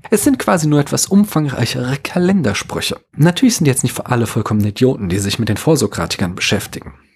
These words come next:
Die Fragmente der Alten werden zumeist nur als Ausgang genommen, um von dort die wirklich spannenden Interpretationen und Spekulationen zu beginnen. Und da Philosophie eine große Debatte über Raum und Zeit hinweg ist, ist es auch vollkommen okay.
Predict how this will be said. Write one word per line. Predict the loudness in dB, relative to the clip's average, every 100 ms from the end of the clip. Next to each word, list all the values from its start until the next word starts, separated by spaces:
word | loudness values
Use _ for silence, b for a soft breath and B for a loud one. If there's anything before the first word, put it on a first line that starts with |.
| 0
Die | 0
Fragmente | 0 0 4 4 4 0
der | 0
Alten | 0 -2 0 0 4
werden | 4 2 0
zumeist | 0 2 4 2 0 -4 0
nur | 2 4
als | 2 0
Ausgang | -2 0 -2 -2 -2
genommen, | 2 2 4 4 2 B B B
um | 4 4 4
von | -2 -2 -2 0
dort | 2 2 2 0 -8
die | -2 -2 0
wirklich | -2 -2 -2
spannenden | -2 0 0 2 2 2 0
Interpretationen | -2 -2 -4 -6 -6 -2 0 2 0
und | -2 -4
Spekulationen | -6 -4 -4 -2 -2 0 2 0 -2
zu | -2
beginnen. | 0 0 0 -2 -2
Und | 0 2
da | 2
Philosophie | 0 2 4 4 0 0 2 2
eine | 0
große | -2 -2 2 4 2 2
Debatte | 0 0 -4 -4
über | -2 -2 -2
Raum | -2 -2
und | -2 -2
Zeit | -2 -2 -2
hinweg | -4 -4 -4
ist, | -2 -2 -4 B B B
ist | -4 0
es | 2
auch | 0
vollkommen | 0 0 2 2 2
okay. | 2 2 2